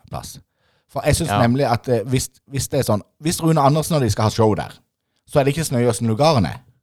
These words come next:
Speaker 1: Men hvis du får, hvis du er litt uheldig, og så treffer du på dette her, eh, bandet som vi ble utsatt for,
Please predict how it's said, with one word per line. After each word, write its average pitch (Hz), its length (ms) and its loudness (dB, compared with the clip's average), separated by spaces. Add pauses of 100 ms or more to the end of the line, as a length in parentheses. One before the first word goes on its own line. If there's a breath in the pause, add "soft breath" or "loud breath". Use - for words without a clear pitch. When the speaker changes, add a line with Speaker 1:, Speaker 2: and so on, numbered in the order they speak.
(580)
Speaker 1:
Men 131 160 4
hvis 147 200 2
du - 140 -10
får, 139 320 -6
hvis 139 180 -4
du 170 100 0
er 139 160 2
litt 139 180 -2
uheldig, 131 540 -2
og - 60 -6
så - 80 -12
treffer 113 280 -6
du 120 80 -4
på 139 180 -4
dette 120 220 -2
her, 110 200 2
eh, 98 280 -2
bandet 117 680 0
som 101 160 -4
vi 113 100 4
ble 98 220 -2
utsatt 82 280 -6
for, - 180 -10